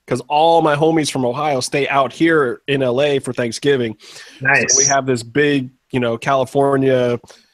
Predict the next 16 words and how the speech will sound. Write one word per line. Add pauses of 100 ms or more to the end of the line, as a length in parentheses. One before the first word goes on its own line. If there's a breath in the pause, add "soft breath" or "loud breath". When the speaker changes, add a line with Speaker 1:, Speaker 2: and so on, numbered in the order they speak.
(180 soft breath)
Speaker 1:
call
it
Kentifornia,
'cause
all
my
friends
from
Kent
and
Cleveland
or
whatever
are
out
here